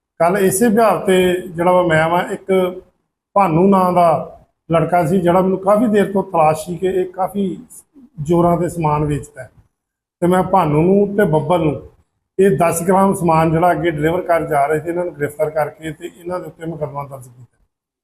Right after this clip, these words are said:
ਉਸ ਤੋਂ ਇਲਾਵਾ ਅਸੀਂ ਇੱਕ, ਅਹ, ਭੰਗਵਾਂ ਰੋਡ ਦੇ ਉੱਤੇ ਰੇਲਵੇ ਸਟੇਸ਼ਨ ਦੇ ਲਾਗੇ ਝਾੜੀਆਂ ਨੇ ਕਾਫੀ, ਉੱਧਰ ਨੂੰ ਪੈਟਰੋਲਿੰਗ ਕਰਦੇ ਜਾ ਰਹੇ ਸੀ ਤੇ ਉੱਧਰ ਲੜਕੇ ਬੈਠ ਕੇ ਨਾ ਤੇ ਨਸ਼ਾ ਕਰ ਰਹੇ ਸੀ।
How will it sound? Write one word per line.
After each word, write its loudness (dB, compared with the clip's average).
ਉਸ 2
ਤੋਂ 2
ਇਲਾਵਾ 2
ਅਸੀਂ 2
ਇੱਕ, -2
ਅਹ, 2
ਭੰਗਵਾਂ 2
ਰੋਡ 4
ਦੇ 4
ਉੱਤੇ 2
ਰੇਲਵੇ 2
ਸਟੇਸ਼ਨ -4
ਦੇ 4
ਲਾਗੇ 0
ਝਾੜੀਆਂ 0
ਨੇ 0
ਕਾਫੀ, -2
ਉੱਧਰ 2
ਨੂੰ 2
ਪੈਟਰੋਲਿੰਗ 2
ਕਰਦੇ 2
ਜਾ 2
ਰਹੇ 0
ਸੀ -4
ਤੇ -10
ਉੱਧਰ 0
ਲੜਕੇ 2
ਬੈਠ 2
ਕੇ 0
ਨਾ 2
ਤੇ 0
ਨਸ਼ਾ 2
ਕਰ 2
ਰਹੇ -2
ਸੀ। -18